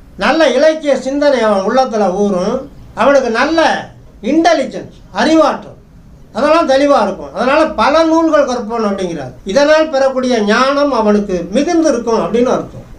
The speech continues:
அடுத்து மூணாவது அடியில சொல்லும்போது, "இடித்திட்டேன் எட்டு பத்து எட்டு ஆண்டில் ஈசன் லபி முடியுமடா சிசுவுக்கே தான்" அப்படிங்கிறார். இந்த மாதிரி அமைப்புள்ள அந்த ஜாதகனுக்கு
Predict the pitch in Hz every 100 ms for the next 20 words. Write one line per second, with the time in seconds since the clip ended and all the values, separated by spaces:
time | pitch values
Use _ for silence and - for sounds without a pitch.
0 | - - 277 320 294 269 311 311 294 262
1 | 254 247 214 233 220 214 214 294 285 160
2 | - 185 247 339 294 285 277 311 285 233
3 | 214 320 247 220 - 320 220 220 302 277
4 | 214 220 208 - - - - - - 240
5 | 349 247 311 277 254 247 294 214 240 254
6 | 226 208 190 175 - - - 277 339 330
7 | 320 254 254 214 202 190 170 269 277 247
8 | 185 - - - - - - - - 254
9 | 294 311 349 330 254 302 320 311 285 254
10 | 226 214 240 294 262 233 208 208 175 185
11 | 262